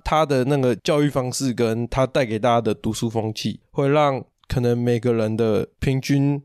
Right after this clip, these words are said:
的落点会再多一两，就是再往前一两个学校这样。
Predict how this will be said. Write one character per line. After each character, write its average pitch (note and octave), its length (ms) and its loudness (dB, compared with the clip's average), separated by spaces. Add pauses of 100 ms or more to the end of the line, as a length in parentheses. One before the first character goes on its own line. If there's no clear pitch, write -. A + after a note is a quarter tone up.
的 C3 100 0
落 C#3+ 240 2
点 A2 200 -8
会 C3 140 -2
再 C3 140 2
多 B2 300 0
一 C#3+ 80 2
两， G2 260 -4
就 C#3 80 0
是 D3 100 0
再 E3 140 0
往 C#3 240 -2
前 A#2+ 180 -6
一 D3+ 140 -2
两 A#2+ 160 -2
个 G2 100 -8
学 - 200 -10
校 G#2 260 -4
这 G2 80 -6
样。 G2 100 -10